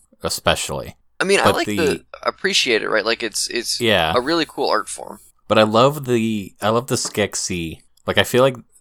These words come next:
Speaker 1: this movie inspires a lot of my art and, like, world building. And I love when there's, like, just a thing that you look at and you immediately know it's, like, a, it's a horrible monster you don't wanna deal with. But it's
Speaker 2: Sure.
Speaker 1: neat when that's the kind of creature that's in power.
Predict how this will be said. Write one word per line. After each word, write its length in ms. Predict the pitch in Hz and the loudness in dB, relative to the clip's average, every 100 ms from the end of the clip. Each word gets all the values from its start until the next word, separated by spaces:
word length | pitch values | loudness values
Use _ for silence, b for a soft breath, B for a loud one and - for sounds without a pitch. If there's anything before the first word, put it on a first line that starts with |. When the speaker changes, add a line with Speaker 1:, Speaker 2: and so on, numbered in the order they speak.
| _ | _
Speaker 1:
this 280 | 104 101 - | -2 0 2
movie 300 | 107 107 101 | 0 2 0
inspires 560 | 95 - 98 92 92 | -2 0 2 2 2
a 40 | 92 | 2
lot 180 | 87 90 | 0 0
of 80 | 87 | -2
my 180 | 87 - | -4 0
art 320 | 85 90 - | 2 0 -4
and, 140 | 92 | -6
like, 180 | 87 78 | -6 -6
world 280 | 87 85 78 | -4 -4 -2
building. 460 | 95 92 98 95 - _ _ - | -4 -4 -6 -8 -12 _ _ 0
And 120 | 98 | 0
I 80 | - | 0
love 400 | 95 101 110 113 | 4 4 4 2
when 200 | 110 110 | 0 0
there's, 220 | 101 92 | 0 0
like, 140 | 95 | -2
just 260 | 87 90 - | -2 -8 -6
a 180 | - 95 | -4 -2
thing 380 | - - 117 110 | -4 0 2 2
that 120 | 101 | 0
you 120 | 107 | -2
look 280 | 95 120 135 | 2 2 6
at 220 | 127 120 | 6 6
and 80 | 120 | 4
you 100 | 98 | -2
immediately 460 | 95 104 104 98 113 | 0 0 0 0 2
know 320 | 98 98 95 | 2 2 2
it's, 220 | 87 - | 0 -2
like, 140 | 92 - | -2 -2
a, 140 | 82 - _ | -4 -10 _
it's 160 | 98 - | -8 -4
a 80 | 87 | 0
horrible 300 | 101 92 90 | 2 2 0
monster 380 | 90 87 - | 0 -4 -4
you 80 | 82 | -4
don't 100 | 85 | -4
wanna 160 | 82 80 | -4 -6
deal 240 | 76 71 | -6 -6
with. 240 | 58 - - _ | -6 -10 -16 _
But 200 | 104 107 | -6 -2
it's 160 | 95 - 98 | -2 -2 -2
Speaker 2:
Sure. 260 | 104 127 | 2 2
Speaker 1:
neat 140 | 120 - | 0 -4
when 220 | 107 95 | -2 2
that's 260 | 104 107 - | 4 4 0
the 80 | 110 | -2
kind 200 | 123 107 | 0 0
of 60 | |
creature 440 | - 117 104 - 101 | 0 -2 -2 0 0
that's 260 | 90 85 | 0 -2
in 240 | - 101 87 | -6 -4 -2
power. 580 | - 85 98 110 120 | 0 2 4 2 0